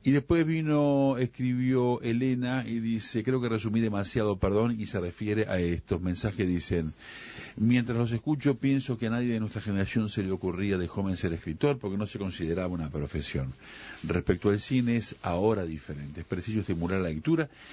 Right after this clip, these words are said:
y la escritura desde la escuela. Entonces, sí, las cosas podrán cambiar, dice,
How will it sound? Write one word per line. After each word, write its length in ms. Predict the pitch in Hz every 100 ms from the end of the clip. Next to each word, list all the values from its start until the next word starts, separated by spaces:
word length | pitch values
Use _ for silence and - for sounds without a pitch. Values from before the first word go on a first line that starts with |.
| -
y 100 | -
la 80 | 101
escritura 720 | 92 - 92 - 143 131 131
desde 480 | - 101 131 113 98
la 80 | 80
escuela. 520 | 78 - 90 73 73
Entonces, 760 | - 104 101 135 120 127 127 - - -
sí, 300 | - - 127
las 140 | 113 104
cosas 340 | 113 107 104 -
podrán 480 | 90 85 95 101 92
cambiar, 640 | 82 76 78 87 76 69
dice, 520 | 69 76 - 78 76